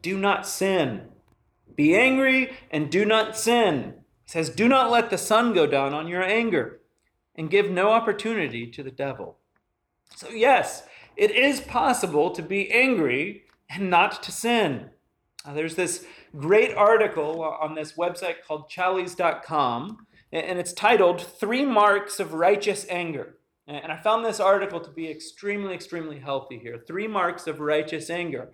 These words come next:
A-, and he says this, he says, "The first mark of righteous anger is that it reacts against actual sin. I-, it arises from an accurate perception of what is actually evil."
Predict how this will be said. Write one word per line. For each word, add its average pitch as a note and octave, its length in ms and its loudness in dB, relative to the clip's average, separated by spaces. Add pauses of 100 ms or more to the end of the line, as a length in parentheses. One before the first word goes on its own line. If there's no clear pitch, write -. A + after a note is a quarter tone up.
(340)
A-, G3+ 100 -4
and A3+ 100 0
he B3 60 0
says B3 360 2
this, G3+ 300 4
he F#3 60 -8
says, G#3+ 240 0
"The A3 120 0
first C4+ 500 0
mark G#3 400 2
of E3+ 120 -8
righteous G3 480 0
anger D3 520 -4 (360)
is E3 120 -8
that G3 200 4
it G#3 160 0
reacts G3+ 560 2
against D3 720 -2 (120)
actual C#3 840 -2
sin. D3 540 -2 (840)
I-, D#3+ 140 -6
it G3+ 120 4
arises F#3 720 4
from E3+ 220 -4
an E3 80 -2
accurate A3 500 2
perception F#3+ 680 0
of D3 160 -8
what D3+ 140 2
is D3+ 200 0
actually D#3+ 560 0
evil." F3 640 0